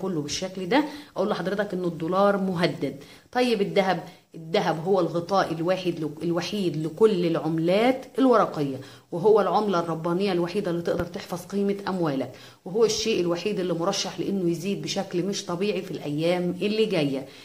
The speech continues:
يبقى الذهب ولا الدولار؟ لا طبعًا الذهب.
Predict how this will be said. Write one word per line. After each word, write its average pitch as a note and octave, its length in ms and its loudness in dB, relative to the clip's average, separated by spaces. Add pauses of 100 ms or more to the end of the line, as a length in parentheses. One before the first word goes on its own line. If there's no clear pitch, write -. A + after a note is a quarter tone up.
(140)
يبقى F3 200 -2
الذهب F3+ 440 0
ولا G3+ 200 4
الدولار؟ F#3+ 500 2 (160)
لا A#3+ 120 2
طبعًا G3+ 340 0
الذهب. D3 420 -4